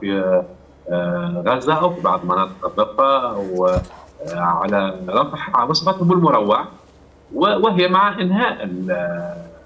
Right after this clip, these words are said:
الحرب في قطاع غزة في فلسطين. ولكن في نهاية المطاف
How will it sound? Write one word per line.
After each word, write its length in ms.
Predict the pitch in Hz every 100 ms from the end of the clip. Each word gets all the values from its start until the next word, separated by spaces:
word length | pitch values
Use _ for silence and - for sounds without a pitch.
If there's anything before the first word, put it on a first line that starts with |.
| -
الحرب 340 | - 139 147 147 - - - - -
في 460 | 180 175 175 170 165 - - - - -
قطاع 320 | 127 123 113
غزة 180 | 117 156
في 60 | -
فلسطين. 580 | 101 95 - 123 170 170 - - - - -
ولكن 640 | 143 180 247 190 117 107
في 160 | 104 127
نهاية 180 | 123
المطاف 360 | 147 117 101 160